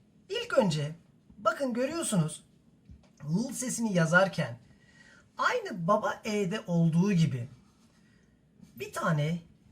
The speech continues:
dik çizgi çizeceğiz. İkinci hamlede de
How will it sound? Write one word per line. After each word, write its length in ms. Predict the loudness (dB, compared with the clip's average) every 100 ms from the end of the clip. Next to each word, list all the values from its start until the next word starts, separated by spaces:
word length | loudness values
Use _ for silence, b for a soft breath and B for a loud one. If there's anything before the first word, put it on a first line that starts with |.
| -8 -8
dik 220 | -8 -10
çizgi 360 | -4 -2 -2 -6
çizeceğiz. 640 | -10 -10 -6 -6 -6 -10 _ _ _
İkinci 360 | -12 -10 -6 -2
hamlede 500 | 0 0 -2 -2 -4
de 240 | -6